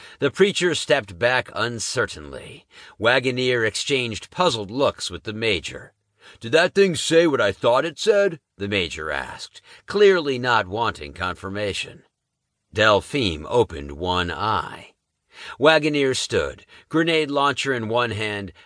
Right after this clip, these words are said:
pouch of ammunition slung over his shoulder. He scanned the embankment beyond the ditch. Athos was gone. "Say what?"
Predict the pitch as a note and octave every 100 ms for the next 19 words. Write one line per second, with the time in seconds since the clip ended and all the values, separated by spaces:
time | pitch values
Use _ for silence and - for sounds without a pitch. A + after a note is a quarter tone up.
0 | - G3 G3+ - E3 C#3+ C#3 C3 A#2+ C3
1 | B2+ A#2+ G#2 - C#3 C3 A2+ G#2+ G#2 G2
2 | A2 - D3 A2 E2 C#2 - _ - -
3 | D#3 D3 - E3 D#3 C#3+ B2+ B2 A2 G#2+
4 | B2 G2+ A2+ A2 F2 A#2+ A2+ G2 E2 F2+
5 | E2 F#2+ - - - - _ _ _ _
6 | A#2+ B2+ - D2 C#2+ C#2+ - G#2 A#2 F#2
7 | G#2 D#2+ C2 - - _ _ _ _ -
8 | - - F#3+ F#3 D3 A#2+ F#2+ D2 _ -
9 | D3 G#3 F3+ - - -